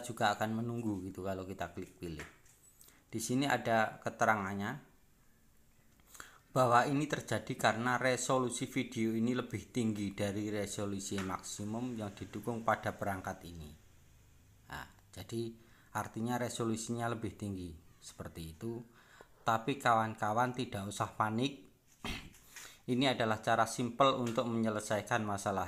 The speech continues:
ini. Kita klik saja batalkan, kemudian kita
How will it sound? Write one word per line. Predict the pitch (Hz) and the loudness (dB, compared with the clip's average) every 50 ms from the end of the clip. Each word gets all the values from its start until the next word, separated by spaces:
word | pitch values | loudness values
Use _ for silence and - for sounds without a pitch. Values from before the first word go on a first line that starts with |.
| 95 | -4
ini. | 92 90 85 82 78 80 - - - _ _ _ _ - - - - - _ _ _ _ _ _ _ _ - - - | -8 -10 -10 -10 -12 -12 -14 -18 -20 _ _ _ _ 2 4 4 4 2 _ _ _ _ _ _ _ _ -16 -12 -6
Kita | - 117 113 - 117 107 104 - - - - - - _ _ _ - - | -6 -4 0 4 4 4 4 2 -4 -12 -18 -20 -20 _ _ _ -12 -4
klik | - 135 135 - - | -2 -2 -2 0 0
saja | - 127 120 - - 123 | 0 0 0 0 -2 -2
batalkan, | 113 - 110 104 - 101 98 95 - 110 110 123 135 143 156 156 143 - - _ _ _ _ _ _ _ _ _ - | -2 -2 -6 -6 -6 -6 -8 -8 -6 -4 -4 -4 -4 -6 -10 -12 -14 -16 -20 _ _ _ _ _ _ _ _ _ -6
kemudian | 110 113 113 113 113 - 123 113 113 107 104 | -4 -4 -4 -4 -6 -4 -4 -2 -2 -2 -4
kita | 113 113 - 110 107 101 95 - | -6 -6 -4 -4 -4 -4 -6 -10